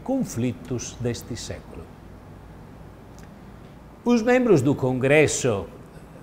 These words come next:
que aconteceu no Rio de Janeiro, debateram sobre a poluição nas cidades, causada sobretudo pelos resíduos, incluindo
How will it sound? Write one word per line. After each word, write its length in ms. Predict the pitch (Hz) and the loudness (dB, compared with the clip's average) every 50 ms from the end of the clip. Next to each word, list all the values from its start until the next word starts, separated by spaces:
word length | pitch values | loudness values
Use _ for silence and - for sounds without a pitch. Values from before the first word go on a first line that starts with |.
| - - - | -18 -14 -8
que 380 | - 135 131 123 120 120 117 | -2 0 0 2 2 2 2
aconteceu 800 | 113 110 - - - 127 117 101 123 107 - - - 147 143 127 | 0 0 -2 -4 -6 -8 -6 -4 -6 -6 -4 -2 0 0 2 2
no 140 | 117 113 117 | 0 -2 -2
Rio 160 | 117 135 135 | 0 0 0
de 120 | 113 104 101 | -2 -2 -6
Janeiro, 600 | 85 110 110 113 139 175 185 165 123 104 95 - - - - - - - - - | -6 -6 -4 -2 0 0 2 2 0 0 -4 -6 -10 -16 -20 -20 -20 -18 -12 -6
debateram 720 | 151 143 180 226 226 254 214 - - 147 139 123 147 175 165 | -4 -2 0 2 2 2 0 0 2 2 4 4 4 2 0
sobre 400 | - - 151 156 147 175 175 170 | 0 2 2 2 4 4 4 4
a 60 | - | 4
poluição 720 | - - - 196 196 208 208 196 160 135 - - 156 175 | 2 0 2 4 4 4 4 2 0 0 0 -2 -2 -2
nas 240 | 170 139 127 131 127 | -2 -2 -4 -4 -4
cidades, 840 | - - 139 117 92 113 131 123 101 82 85 82 - - - - - - - - - - - - - - | -4 -4 -4 -2 -2 -2 -4 -4 -6 -10 -12 -12 -12 -14 -14 -16 -18 -20 -20 -20 -20 -20 -20 -20 -12 -4
causada 600 | - 180 208 202 165 98 131 127 120 135 135 143 | 2 4 4 4 4 4 2 2 2 2 0 -2
sobretudo 640 | 117 - 143 123 110 113 117 113 - 175 185 185 190 | -2 0 -2 0 0 -2 -4 -2 -2 0 2 2 0
pelos 340 | 190 127 123 110 110 110 92 | 0 0 -2 -2 -2 -4 -6
resíduos, 1200 | 107 104 101 120 127 123 - - - 156 185 196 185 151 123 120 113 107 107 107 92 - - - - - | -6 -6 -4 -4 -4 -4 -4 -4 -2 0 2 2 2 2 0 -2 -4 -4 -6 -6 -8 -8 -10 -12 -10 -6
incluindo 960 | 175 170 185 175 180 196 208 185 143 139 151 160 170 175 165 180 208 214 214 | -4 -2 -2 -2 -2 0 2 4 4 4 4 2 -2 -2 2 2 2 2 2